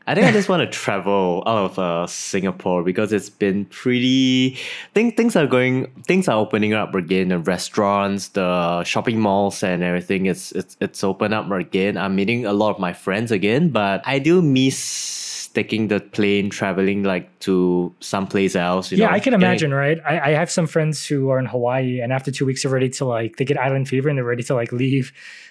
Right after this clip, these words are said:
Speaker 2: Hawaii, which is, you know, paradise on earth, right?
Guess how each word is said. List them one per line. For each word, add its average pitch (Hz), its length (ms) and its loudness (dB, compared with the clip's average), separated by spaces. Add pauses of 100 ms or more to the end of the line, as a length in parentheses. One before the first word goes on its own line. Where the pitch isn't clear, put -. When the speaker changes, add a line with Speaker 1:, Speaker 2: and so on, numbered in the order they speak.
(100)
Speaker 2:
Hawaii, 127 460 0
which 117 160 -4
is, 120 240 -4
you 180 80 2
know, 143 60 2
paradise 131 400 0
on 123 100 -4
earth, 117 280 -6
right? 117 280 -4